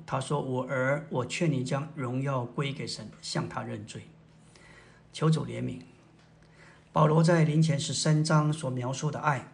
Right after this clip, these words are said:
乃是神圣生命的彰显。不仅如此，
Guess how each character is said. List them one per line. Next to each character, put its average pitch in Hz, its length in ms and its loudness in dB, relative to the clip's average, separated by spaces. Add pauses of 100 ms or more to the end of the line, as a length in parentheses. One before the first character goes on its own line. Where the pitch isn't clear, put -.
(160)
乃 123 240 -2
是 139 160 -6
神 131 300 -4
圣 147 340 2
生 143 240 -2
命 143 100 -4
的 123 60 -4
彰 123 240 -4
显。 - 160 -12 (380)
不 - 80 4
仅 151 180 4
如 147 160 -4
此， - 300 -8